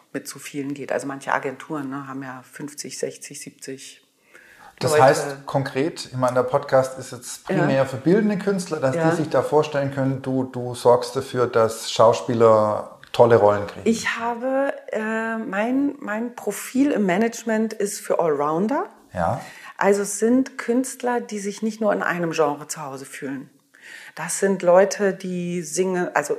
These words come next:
Speaker 1: sie müssen nicht alle alles
Speaker 2: Ja.
Speaker 1: abdecken, aber die singen, tanzen, spielen, moderieren, malen, schreiben, äh, führen Regie, ähm, ne, machen Podcast zum Beispiel auch.
Speaker 2: Ja.
Speaker 1: Und also die so allround unterwegs sind.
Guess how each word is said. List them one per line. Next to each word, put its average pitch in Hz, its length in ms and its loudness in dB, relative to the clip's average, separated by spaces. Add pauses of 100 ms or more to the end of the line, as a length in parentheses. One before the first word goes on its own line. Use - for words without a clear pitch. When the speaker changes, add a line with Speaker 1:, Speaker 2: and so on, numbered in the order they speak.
(120)
Speaker 1:
sie 160 200 -6
müssen 202 240 2
nicht 180 200 -4
alle 175 240 -2
alles - 380 -2
Speaker 2:
Ja. - 80 -10
Speaker 1:
abdecken, 135 580 2 (440)
aber 165 280 0
die 165 260 -14
singen, 196 640 0
tanzen, 185 800 -4
spielen, 180 560 -2
moderieren, 175 1040 0
malen, 170 520 0
schreiben, 170 1080 -2
äh, 151 540 -8 (340)
führen 170 360 0
Regie, 175 720 -2
ähm, 160 800 -2
ne, 226 120 4
machen 170 320 0
Podcast - 640 -6
zum 165 140 -4
Beispiel 160 320 0
auch. 175 180 0
Speaker 2:
Ja. 117 300 8 (560)
Speaker 1:
Und 180 500 -6
also 170 220 -2
die 180 120 -12
so 170 280 -6
allround 165 680 2
unterwegs - 680 -14
sind. - 360 -20